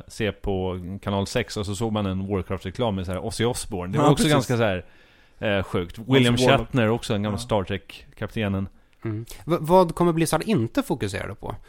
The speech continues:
Speaker 3: Jag, jag kollade, jag skummade igenom det här schemat för Blizzcon och det verkade som, till exempel, som att, eh, Diablo inte tog upp så stor plats, alltså rent slottmässigt.
Speaker 1: Men det är det som är så mystiskt. Det är det som är så himla konstigt, därför det är så mycket som pekar på att Diablo skulle kunna få en expansion.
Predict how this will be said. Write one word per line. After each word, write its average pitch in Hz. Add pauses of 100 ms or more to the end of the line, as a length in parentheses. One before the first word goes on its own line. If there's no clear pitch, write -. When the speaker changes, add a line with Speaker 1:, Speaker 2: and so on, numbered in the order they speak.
(220)
Speaker 3:
Jag, 151
jag 170
kollade, 185
jag 180
skummade 202
igenom 101
det 95
här 95
schemat 90
för 104
Blizzcon 98
och 127
det 139
verkade 143
som, 139
till 143
exempel, 131 (120)
som -
att, -
eh, 127 (400)
Diablo 160
inte 101
tog 104
upp 98
så 107
stor 104
plats, -
alltså 110
rent 101
slottmässigt. -
Speaker 1:
Men 156
det 185
är 220
det 233
som 226
är 240
så 220
mystiskt. 220
Det 156
är 156
det 196
som 190
är 190
så 180
himla 180
konstigt, 170
därför 147
det 170
är 180
så 175
mycket 185
som 156
pekar 156
på 143
att 107
Diablo 131
skulle 113
kunna 107
få -
en 95
expansion. 92